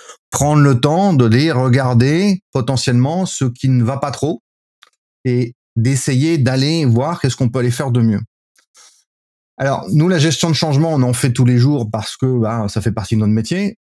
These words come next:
On s'aperçoit surtout que c'est un état d'esprit. C'est surtout un état d'esprit. C'est-à-dire, c'est une façon de se, d'être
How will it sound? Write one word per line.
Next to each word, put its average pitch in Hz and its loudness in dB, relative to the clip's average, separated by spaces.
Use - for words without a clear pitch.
On 143 -2
s'aperçoit 156 -2
surtout 190 0
que 185 -6
c'est 151 -2
un 135 -2
état 127 -2
d'esprit. 120 -2
C'est - -12
surtout 135 -2
un 147 0
état 123 0
d'esprit. 113 -2
C'est-à-dire, 113 -4
c'est - -4
une 135 0
façon 143 -2
de 123 2
se, 113 -4
d'être 107 -4